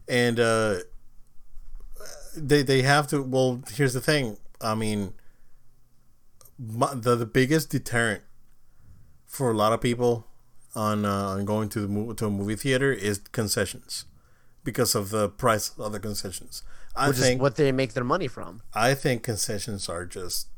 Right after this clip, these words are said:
Speaker 1: ridiculous,
Speaker 2: They,
Speaker 1: dude.
Speaker 2: they don't make money from the tickets. They make money from the concessions,
Speaker 1: Yeah,
Speaker 2: which
Speaker 1: but
Speaker 2: is
Speaker 1: they,
Speaker 2: why
Speaker 1: they
Speaker 2: they
Speaker 1: gotta,
Speaker 2: overprice it.
Speaker 1: yeah, but they gotta, they gotta do something about
Speaker 2: Oh,
Speaker 1: that.
Speaker 2: absolutely.
Speaker 1: It's nuts. Um,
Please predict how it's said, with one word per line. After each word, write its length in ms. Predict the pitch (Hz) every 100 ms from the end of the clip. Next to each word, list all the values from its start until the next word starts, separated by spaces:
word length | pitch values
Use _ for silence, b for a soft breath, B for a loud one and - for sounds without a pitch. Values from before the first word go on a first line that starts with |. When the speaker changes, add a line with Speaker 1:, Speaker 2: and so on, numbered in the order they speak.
| - - - - - - - _ _ -
Speaker 1:
ridiculous, 880 | 113 107 98 110 101 95 80 - -
Speaker 2:
They, 120 | 131
Speaker 1:
dude. 200 | 120 -
Speaker 2:
they 160 | 175
don't 240 | 156 208 233
make 180 | 208 131
money 300 | 139 170 139
from 240 | 135 120
the 80 | 107
tickets. 480 | - 165 - - -
They 140 | 127
make 180 | 151 123
money 220 | 135 135
from 160 | 113 113
the 80 |
concessions, 600 | 107 110 - 92 82 -
Speaker 1:
Yeah, 40 | -
Speaker 2:
which 80 | 117
Speaker 1:
but 60 |
Speaker 2:
is 60 | 135
Speaker 1:
they, 80 | 151
Speaker 2:
why 100 | -
Speaker 1:
they 60 |
Speaker 2:
they 80 | 131
Speaker 1:
gotta, 200 | 139 135
Speaker 2:
overprice 240 | 151 147 -
it. 120 | - _
Speaker 1:
yeah, 280 | 131 104 90
but 180 | 110 123
they 80 | 127
gotta, 300 | 123 113 104
they 120 | 113
gotta 220 | 110 101
do 160 | 87 85
something 340 | - 85 87
about 240 | 85 85 285
Speaker 2:
Oh, 60 |
Speaker 1:
that. 160 | 175 127
Speaker 2:
absolutely. 320 | 123 135 104
Speaker 1:
It's 20 |
nuts. 280 | 82 - - B B B B B -
Um, 380 | 117 113 104